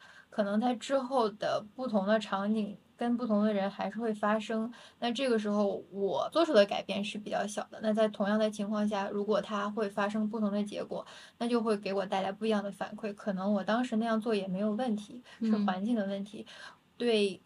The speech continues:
Speaker 1: 这件事情给我的一个信号就是，我可以这样继续做，重新与这个世界建立连接，是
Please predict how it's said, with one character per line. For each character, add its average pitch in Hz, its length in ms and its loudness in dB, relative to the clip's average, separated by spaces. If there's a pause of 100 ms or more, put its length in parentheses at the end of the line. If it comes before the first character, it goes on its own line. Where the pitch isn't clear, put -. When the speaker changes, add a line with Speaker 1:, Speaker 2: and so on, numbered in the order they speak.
(140)
Speaker 1:
这 262 180 0
件 233 160 2
事 226 140 -2
情 202 140 2
给 202 100 2
我 208 160 2
的 185 80 -2
一 185 80 -4
个 196 140 0
信 202 200 0
号 190 160 0
就 190 160 -6
是， 202 280 -8 (500)
我 185 180 -4
可 180 140 -6
以 214 120 2
这 214 200 -4
样 202 160 2
继 180 80 -6
续 180 140 -10
做， - 360 -6 (380)
重 208 240 0
新 233 300 0
与 185 260 0
这 202 180 -2
个 190 480 0
世 208 300 -2
界 202 340 2
建 202 300 0
立 202 160 -2
连 185 260 -4
接， 208 320 0
是 208 540 -4